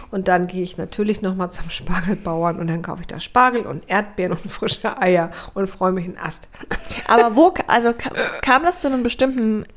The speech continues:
Speaker 2: Zeitpunkt in deinem Leben, dass du angefangen hast, wieder zurück aufs Regionale zu gehen oder hast du es immer schon drauf geachtet?
Speaker 1: Nee, nicht immer schon. Aber je mehr ich mich, also je älter ich werde und je mehr ich mich damit beschäftige,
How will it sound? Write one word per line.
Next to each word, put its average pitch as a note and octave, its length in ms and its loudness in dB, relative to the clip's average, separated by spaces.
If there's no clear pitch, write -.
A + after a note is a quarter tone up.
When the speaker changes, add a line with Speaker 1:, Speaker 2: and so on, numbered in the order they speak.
Speaker 2:
Zeitpunkt A3+ 460 2
in G#3+ 100 0
deinem G#3 200 4
Leben, G3+ 240 -2
dass G3+ 160 -4
du - 100 -6
angefangen G#3 440 -4
hast, G3+ 200 -8
wieder G3+ 260 -2
zurück - 340 -8
aufs - 220 -6
Regionale F#3+ 500 -2
zu G#3+ 140 -6
gehen A3+ 180 -4
oder E4 140 0
hast A#3+ 140 -4
du - 40 0
es G3 100 -8
immer G3 200 0
schon F3+ 120 -6
drauf F3+ 200 -2
geachtet? - 420 -6
Speaker 1:
Nee, G#3 240 4
nicht F#3 220 0
immer D#3 280 -6
schon. E3 380 -8
Aber E3+ 120 4
je F#3+ 160 4
mehr G3 260 4
ich F#3+ 140 -4
mich, F#3 500 -2
also F3+ 160 -2
je F3+ 240 0
älter F#3+ 400 -2
ich - 180 -8
werde F#3+ 220 2
und E3+ 160 -4
je E3+ 80 -6
mehr F3+ 200 -4
ich F3+ 140 -10
mich F3+ 180 -8
damit E3+ 280 -8
beschäftige, E3+ 640 -8